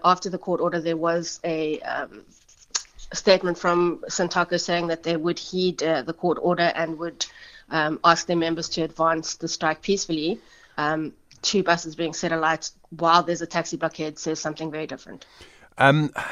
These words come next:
Speaker 2: they always deny that the evidence that, that, that, that this was them. They always deny that they are responsible for this. I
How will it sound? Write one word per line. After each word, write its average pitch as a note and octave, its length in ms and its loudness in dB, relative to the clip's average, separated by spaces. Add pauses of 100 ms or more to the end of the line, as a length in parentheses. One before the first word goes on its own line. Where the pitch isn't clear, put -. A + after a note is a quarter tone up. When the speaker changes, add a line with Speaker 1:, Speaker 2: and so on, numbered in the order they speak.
(140)
Speaker 2:
they F#3 380 10
always D3 400 6
deny A#2 380 6
that G#2+ 140 2
the A2+ 120 6
evidence G#2+ 400 2
that, G#2+ 240 0
that, G#2 200 0
that, G#2+ 200 0
that G#2+ 200 0
this A#2+ 200 0
was G#2+ 200 0
them. F#2+ 240 6
They G2 120 2
always C#3 320 6
deny G#2+ 380 2
that F#2 180 -2
they G2 360 4
are G#2 120 0
responsible G2 600 -4
for F#2+ 180 -8
this. A#2 240 0
I D#2+ 200 -8